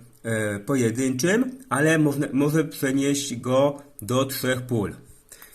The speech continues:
Jak byłyby dwa kratery wulkanów, to wybucha takim, e, z, z dwoma, e, ogniami, ale przesuwamy do dwóch pól.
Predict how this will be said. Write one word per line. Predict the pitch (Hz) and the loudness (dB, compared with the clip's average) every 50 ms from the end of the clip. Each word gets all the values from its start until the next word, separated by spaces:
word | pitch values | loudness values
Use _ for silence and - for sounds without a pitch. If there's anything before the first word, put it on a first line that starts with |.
| - - | -18 -10
Jak | - 110 117 131 151 151 127 | -6 -2 0 0 0 0 0
byłyby | 123 127 147 147 143 139 131 117 113 113 113 117 113 - - - | 2 2 4 6 6 4 4 2 2 2 2 0 0 -4 -8 -8
dwa | 107 117 113 139 147 147 | -6 -2 0 0 0 0
kratery | 147 127 113 110 - 123 117 113 110 | 0 -2 -2 0 2 2 2 2 2
wulkanów, | 107 113 117 110 110 - 120 117 117 123 147 165 190 208 - - - - - - - _ - | 0 -2 -4 -2 -2 0 0 0 0 2 2 2 2 2 0 -2 -10 -18 -20 -20 -20 _ -4
to | - 147 | -2 0
wybucha | 139 147 147 131 135 143 147 143 147 151 151 151 160 160 - - - - - _ _ - - - _ - - _ _ _ _ _ _ _ - | 2 2 2 2 2 0 -2 0 0 2 4 4 2 2 0 -6 -14 -20 -20 _ _ -20 -20 -20 _ -20 -20 _ _ _ _ _ _ _ -4
takim, | - 131 131 127 123 - 120 117 110 110 | -2 -2 -2 -2 -4 -4 -2 -2 -2 -2
e, | 107 - - 95 107 104 104 101 | -4 -6 -6 -4 -4 -2 -2 -4
z, | 92 - - - - - - 107 101 - - | -2 -2 0 0 0 -2 -4 -10 -12 -10 -8
z | 107 98 95 | -8 -6 -6
dwoma, | 95 113 110 127 120 107 110 117 135 165 196 202 - - - - _ _ _ - - | -6 -4 -2 0 0 0 2 2 2 2 0 -2 -6 -14 -20 -20 _ _ _ -12 -10
e, | 107 107 101 101 101 98 - | -6 -6 -4 -4 -4 -4 -4
ogniami, | - 113 107 117 123 123 123 127 143 165 196 233 247 254 - - - - | -4 -4 -2 -2 0 0 2 2 2 2 2 2 0 -4 -8 -14 -14 -6
ale | - 120 131 160 160 | -2 0 0 0 0
przesuwamy | - 160 151 - 139 143 143 147 156 135 | 0 0 0 2 2 2 2 4 4 2
do | 139 139 | 2 2
dwóch | 135 143 143 123 - - | 2 2 2 2 0 -2
pól. | 113 92 82 | -6 -8 -10